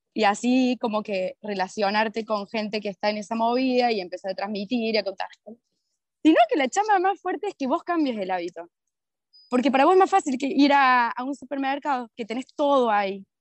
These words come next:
y que encima tenés fruta que está cortadita, y viene una cajita de plástico en un tupper, pero a vos no te importa porque no tenés tiempo. Porque eso te está ahorrando tiempo a vos,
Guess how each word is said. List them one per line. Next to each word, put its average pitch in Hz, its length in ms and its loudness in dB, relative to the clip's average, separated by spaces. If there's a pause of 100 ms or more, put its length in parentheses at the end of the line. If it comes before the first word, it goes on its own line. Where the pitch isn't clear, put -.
(460)
y 240 100 -4
que 240 100 -2
encima 294 280 2
tenés 277 200 0
fruta 294 200 -4
que 247 80 -4
está 277 140 -2
cortadita, 233 920 -2
y 233 100 -6
viene 339 160 -6
una 392 120 -2
cajita 330 360 -4
de 339 80 -2
plástico 269 460 -4
en 233 140 0
un 277 100 -2
tupper, 254 300 -2
pero 226 140 -2
a - 20 2
vos 311 100 2
no 320 80 -2
te 320 80 -2
importa 294 400 -4
porque 208 220 -12
no 240 120 -8
tenés 302 280 -2
tiempo. 175 680 -6 (540)
Porque 214 320 2
eso 320 440 4
te - 100 0
está 285 140 0
ahorrando 269 420 0
tiempo 262 300 -2
a 226 140 2
vos, 254 280 -4